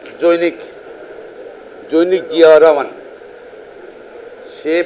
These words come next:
প্রেসিডেন্ট সেক্রেটারি বরাদ দিয়ে একটা চিঠি দিয়েছে এবং কিছু কারণ দেশে বলা হয়েছে যে আমাকে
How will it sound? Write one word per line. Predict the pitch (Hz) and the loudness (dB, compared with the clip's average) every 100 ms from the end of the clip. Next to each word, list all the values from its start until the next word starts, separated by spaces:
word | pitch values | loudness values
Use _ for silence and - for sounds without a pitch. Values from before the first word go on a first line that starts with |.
| - | -2
প্রেসিডেন্ট | 170 165 202 190 | -4 0 0 0
সেক্রেটারি | - - - 175 175 | -2 -6 -4 -4 0
বরাদ | 151 143 139 | 2 4 2
দিয়ে | 139 147 | -2 0
একটা | 139 135 | 0 -6
চিঠি | - 156 | -10 -10
দিয়েছে | 143 147 - 180 185 - - - - - - - - - - - - - - - - - - - - - - - - - - - - - - - | -6 -6 -6 -8 -8 -16 -20 -20 -20 -20 -20 -20 -20 -20 -20 -20 -20 -20 -20 -16 -14 -12 -14 -14 -20 -20 -20 -20 -18 -18 -18 -20 -20 -20 -20 -6
এবং | - 170 180 180 | 0 2 2 -2
কিছু | 175 - - | -8 -8 -2
কারণ | 160 165 | 4 6
দেশে | 165 165 - 180 | 4 2 -2 -2
বলা | 175 147 147 | 2 4 6
হয়েছে | 151 151 151 | 8 6 4
যে | 147 | 0
আমাকে | 131 123 123 143 139 139 | 0 -2 -4 -2 -2 -4